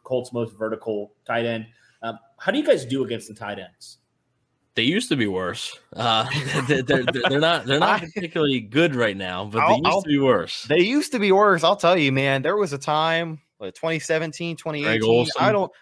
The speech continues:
Speaker 3: I don't think I've seen Greg
Speaker 2: <laughs>
Speaker 3: Olsen ever get more open in his career than he did with the Bu-, or against the Bucs.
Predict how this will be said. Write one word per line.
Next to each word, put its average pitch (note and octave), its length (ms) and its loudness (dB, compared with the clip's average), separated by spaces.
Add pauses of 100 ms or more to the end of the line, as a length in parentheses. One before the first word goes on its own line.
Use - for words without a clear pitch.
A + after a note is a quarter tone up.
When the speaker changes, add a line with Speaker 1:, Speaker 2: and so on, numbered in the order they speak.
Speaker 3:
I A3 160 4
don't A3 180 2
think F3 200 0
I've E3+ 140 4
seen D3+ 200 -6
Greg D3 240 0
Speaker 2:
<laughs> - 20 2
Speaker 3:
Olsen C#3 360 0
ever C#3+ 200 -2
get B2+ 200 -2
more C3+ 280 -4
open C#3 300 -4
in B2+ 80 -6
his A#2+ 140 -10
career B2 420 -6
than G#2+ 140 -8
he A2 100 -12
did G#2 220 -8
with G2+ 140 -12
the F#2+ 80 -12
Bu-, F#2 140 -8
or F#2 280 -4
against A2 380 -6
the B2 120 -4
Bucs. F#2 540 -10